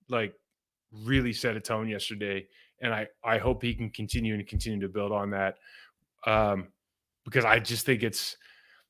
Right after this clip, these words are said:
we've talked about alley tackling. We've talked about,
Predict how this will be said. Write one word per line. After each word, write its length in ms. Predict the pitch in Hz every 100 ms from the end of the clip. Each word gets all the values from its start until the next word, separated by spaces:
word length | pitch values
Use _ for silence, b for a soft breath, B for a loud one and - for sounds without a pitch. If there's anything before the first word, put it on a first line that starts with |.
| _ _ _ _ _ _ _ _ -
we've 220 | 170 -
talked 300 | 175 165 -
about 380 | 139 131 131 -
alley 280 | 131 139
tackling. 520 | 135 143 127 123 127 127
We've 160 | 123
talked 300 | - 127 123
about, 280 | 123 117 -